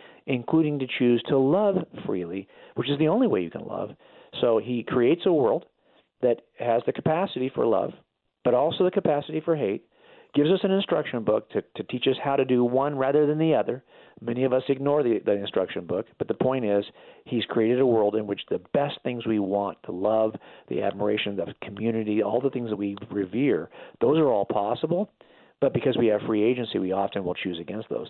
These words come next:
things. But that's just the nature of free agency. You don't want a world,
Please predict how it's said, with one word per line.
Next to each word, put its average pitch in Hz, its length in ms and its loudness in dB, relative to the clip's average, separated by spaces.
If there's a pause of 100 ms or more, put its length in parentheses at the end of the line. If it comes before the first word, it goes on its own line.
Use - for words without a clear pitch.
things. 82 200 -16
But 101 80 -10
that's 117 240 2
just 120 160 0
the 107 80 0
nature 101 340 -2
of 87 80 -4
free 85 220 -6
agency. 110 480 -6 (440)
You 143 120 2
don't 180 120 4
want 190 180 2
a 165 40 2
world, 92 340 0